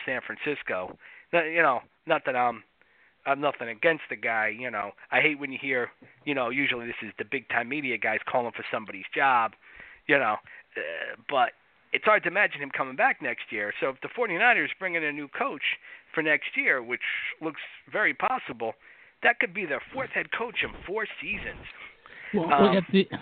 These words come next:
Speaker 2: we have to think about this, Jeff, that I, I think, and, and I'm not saying Ke-, Kelly is gonna be safe because, uh, it all depends on what happens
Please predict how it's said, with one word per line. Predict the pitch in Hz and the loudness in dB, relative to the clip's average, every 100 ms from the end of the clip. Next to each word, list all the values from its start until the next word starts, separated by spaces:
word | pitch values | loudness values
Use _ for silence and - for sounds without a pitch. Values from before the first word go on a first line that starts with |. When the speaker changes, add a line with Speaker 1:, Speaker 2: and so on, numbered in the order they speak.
| - | -6
Speaker 2:
we | 190 185 | 4 4
have | 160 | 6
to | |
think | 185 165 | 6 8
about | 151 143 | 6 4
this, | 151 120 - | 4 2 2
Jeff, | 117 107 - - _ - - - 127 | 0 0 -12 -20 _ -20 -14 -12 -2
that | 127 135 127 120 _ _ | 2 4 4 0 _ _
I, | 139 143 135 135 | -2 0 2 2
I | - | 4
think, | 175 160 151 - | 2 2 -6 2
and, | 143 147 | 2 4
and | 143 | 4
I'm | 143 | 6
not | 147 135 - | 6 4 2
saying | 143 127 123 - | 4 4 2 -4
Ke-, | - 139 - - | -2 -2 -2 0
Kelly | - 135 123 | 4 6 4
is | |
gonna | 110 127 | 4 0
be | 113 107 - | 2 -4 0
safe | 127 117 | 2 2
because, | 120 - 117 101 | -4 0 0 2
uh, | 117 110 127 | 0 0 0
it | 123 | 4
all | 127 120 | 6 4
depends | 110 131 120 110 | 2 2 2 2
on | 110 110 | 0 0
what | 110 | 0
happens | 117 113 110 | 0 -2 -6